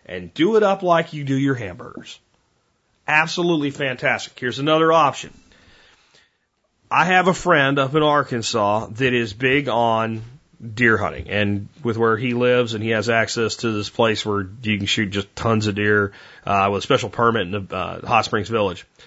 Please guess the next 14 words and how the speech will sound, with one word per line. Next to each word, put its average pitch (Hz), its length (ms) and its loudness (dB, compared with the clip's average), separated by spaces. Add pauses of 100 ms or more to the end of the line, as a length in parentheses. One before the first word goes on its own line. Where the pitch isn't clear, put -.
(560)
Uh, 113 400 4
his 196 400 0
thing 143 380 0
is 120 160 -2
he'd 165 180 0
go 175 140 2
to 139 60 0
Costco 175 720 -2 (1000)
and 135 240 0
buy, 139 460 2 (280)
like, 131 220 0
a 120 60 4
whole 175 380 2
ribeye 147 600 -2